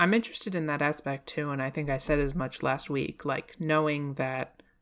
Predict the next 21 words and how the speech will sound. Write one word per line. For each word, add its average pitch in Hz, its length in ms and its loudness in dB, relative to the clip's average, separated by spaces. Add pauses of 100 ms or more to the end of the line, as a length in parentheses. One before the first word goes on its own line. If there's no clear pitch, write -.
(140)
Lestat 156 460 2
will 151 120 2
become 143 360 -2
the 131 80 -2
protagonist 135 760 -2
of 151 80 -8
these 135 160 -2
books - 480 -2
and 156 220 0
seeing 131 420 0
how 156 160 0
he's 139 180 -4
portrayed 147 460 0
in 127 160 -4
this 139 220 -2
one 123 160 -2
is 131 140 -6
really 113 220 -2
interesting - 480 -4
to - 120 -4
me. - 340 -6